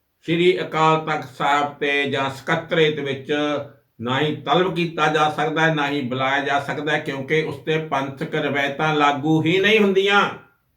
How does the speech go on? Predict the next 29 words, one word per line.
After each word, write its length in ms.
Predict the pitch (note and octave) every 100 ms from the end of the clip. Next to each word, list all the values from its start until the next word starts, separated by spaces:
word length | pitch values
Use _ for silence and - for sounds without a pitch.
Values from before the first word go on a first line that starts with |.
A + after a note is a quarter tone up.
| _ _ _ -
ਪਰ 140 | F3+
ਸਦਕੇ 500 | F#3 F3 F3+ F3 G3
ਉਸ 240 | G3 F3+ G3
ਭਗਵੰਤ 460 | F3+ F#3 D#3+ D#3
ਮਾਨ 380 | E3 E3 E3 E3
ਦੇ 400 | E3 D3+ A2+ - _ _ A2
ਜਿਹਨੇ 320 | C#3 D#3+ E3
ਕਿਹਾ 320 | E3 D3 D#3+ D#3+
ਕਿ 120 | D3+
ਮੈਂ 680 | C#3+ C#3+ D#3+ F3 F#3 F#3 D3 - _ _ _ _ _ _ _ -
ਅਕਾਲ 440 | G2+ C3 C#3 C3
ਤਖਤ 180 | - C3
ਸਾਹਿਬ 280 | - C3 C3
ਦਾ 100 | C#3
ਜੇ 100 | C3+
ਬੁਲਾਵਾ 460 | G#2+ A#2 B2 C3 C#3
ਆਇਆ 260 | C#3 C#3+
ਤਾਂ 180 | D3+ D#3+
ਨੰਗੇ 340 | D#3 C#3+ D3+ D#3+
ਪੈਰੀਂ 320 | D#3+ D#3+ F#3+
ਜਾਣ 260 | F3+ E3+ E3
ਨੂੰ 180 | D#3+
ਤਿਆਰ 260 | D3+ D3 D3
ਹਾਂ। 360 | D3 C3+ A#2+ - _ _ _
ਤੁਹਾਨੂੰ 420 | C3+ D3 D3+ E3 F3
ਸ਼ਰਮਿੰਦਾ 600 | E3+ D#3+ D#3+ D#3+ E3 F3
ਕਰ 180 | E3+ D#3+
ਦਿੱਤਾ 340 | E3+ E3 F3+
ਉਸਨੇ, 680 | F3+ F#3 F3+ F#3 F#3 F3+